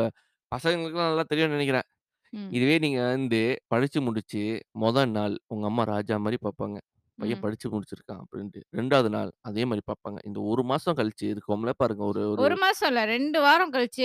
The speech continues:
Speaker 2: "இந்தா இத போய் வாங்கிட்டு வாடா.
Speaker 1: இல்ல, இல்ல.
Speaker 2: டேய்
Speaker 1: அது வேல,
Speaker 2: வெட்டியா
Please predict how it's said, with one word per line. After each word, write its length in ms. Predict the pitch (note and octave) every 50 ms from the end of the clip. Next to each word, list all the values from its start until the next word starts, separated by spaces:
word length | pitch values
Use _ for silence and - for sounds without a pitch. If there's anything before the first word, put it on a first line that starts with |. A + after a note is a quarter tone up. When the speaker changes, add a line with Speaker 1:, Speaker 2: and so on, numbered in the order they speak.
| C4
Speaker 2:
"இந்தா 200 | C4 A#3+ B3 B3 A#3+
இத 140 | A#3 A3 A3+
போய் 160 | G#3 A#3 A#3
வாங்கிட்டு 260 | A3+ A3 A3 G#3 G#3+
வாடா. 180 | G#3 G3+ G3 G#3 G3+ F#3 _ _ _ _ _ _ _ -
Speaker 1:
இல்ல, 100 | D3+ E3+
இல்ல. 140 | E3+ - -
Speaker 2:
டேய் 40 |
Speaker 1:
அது 160 | - - - -
வேல, 180 | C#3+ E3 - B4
Speaker 2:
வெட்டியா 80 | G4+